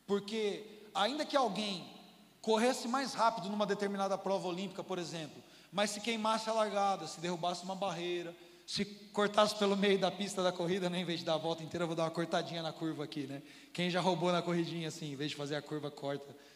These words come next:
o pedacinho da calçada? <laughs> Nas Olimpíadas você seria desclassificado. O apóstolo Paulo tá dizendo: não importa se você chegou mais rápido, se você quebrou uma regra,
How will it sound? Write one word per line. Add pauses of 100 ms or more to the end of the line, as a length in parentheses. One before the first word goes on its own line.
(180)
o
pedacinho
da
calçada?
<laughs>
Nas
Olimpíadas
você
seria
desclassificado. (760)
O
apóstolo
Paulo
tá
dizendo:
não
importa
se
você
chegou
mais
rápido,
se
você
quebrou
uma
regra,